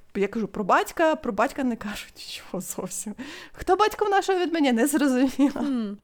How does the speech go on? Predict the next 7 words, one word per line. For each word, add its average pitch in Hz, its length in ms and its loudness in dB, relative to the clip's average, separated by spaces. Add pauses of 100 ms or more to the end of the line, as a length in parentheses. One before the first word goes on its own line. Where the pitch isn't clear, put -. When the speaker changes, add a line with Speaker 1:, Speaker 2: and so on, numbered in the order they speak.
(140)
Speaker 2:
ну, 254 120 -8
мабуть, 269 400 -4
він 269 160 -4 (180)
теж 311 360 -4
ведмідь, 294 640 -6 (480)
я 262 120 -8
сподіваюся. 302 960 -4